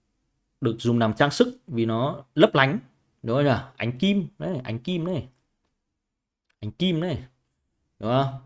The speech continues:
Và bền nữa. Bền, ví dụ như thằng vàng, đấy. Qua hàng nghìn năm, mấy nghìn năm thì thằng vàng nó vẫn thế, nó chả bị thay đổi gì.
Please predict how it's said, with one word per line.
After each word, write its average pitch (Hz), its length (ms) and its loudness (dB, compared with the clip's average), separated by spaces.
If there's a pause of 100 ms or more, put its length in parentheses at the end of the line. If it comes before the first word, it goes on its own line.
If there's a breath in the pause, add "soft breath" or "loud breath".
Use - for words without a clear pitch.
(420)
Và 101 100 -2
bền 127 360 8
nữa. 139 140 -4 (920)
Bền, 110 240 0 (140)
ví 110 80 -4
dụ 127 80 -2
như 120 140 -4
thằng 101 160 -4
vàng, 101 260 0 (220)
đấy. - 160 -14 (400)
Qua 117 160 4
hàng 110 220 0
nghìn 135 260 8
năm, 143 240 2 (100)
mấy 190 140 0
nghìn 202 220 6
năm 123 260 4 (420 soft breath)
thì - 120 -6
thằng 98 180 -6
vàng 98 240 0
nó 92 60 -6
vẫn 180 180 0
thế, 127 240 0
nó 123 80 -6
chả 117 180 -4
bị 107 140 -2
thay 135 140 0
đổi 120 200 0
gì. 87 160 -10